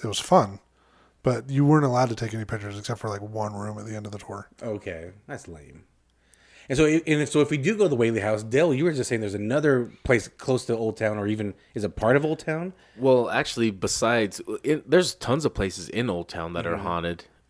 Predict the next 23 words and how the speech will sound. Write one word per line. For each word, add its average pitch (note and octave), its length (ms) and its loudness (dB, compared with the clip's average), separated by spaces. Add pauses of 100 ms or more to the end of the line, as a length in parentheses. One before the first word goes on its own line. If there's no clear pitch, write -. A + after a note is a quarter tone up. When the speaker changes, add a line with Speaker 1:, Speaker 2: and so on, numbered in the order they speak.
(240)
Speaker 3:
but F#2 240 -2
even, A#2 260 -2
like, F#2 140 -4
that F2+ 180 -4
one G#2+ 220 -2
bar. F2 440 2
Speaker 2:
I D3+ 40 2
guess G3+ 100 2
I G3 60 4
always, E3 180 6
I C#3 100 0
always C#3 200 4
think B2 180 0
of, G#2 140 -2
of G#2+ 180 -12
Old A2+ 200 -2
Town A2 120 0
as, G2 80 -4
like, F#2 140 -4
this F2+ 200 -8
one G2+ 440 -4
major, G2 360 -6
like, F#2 180 -8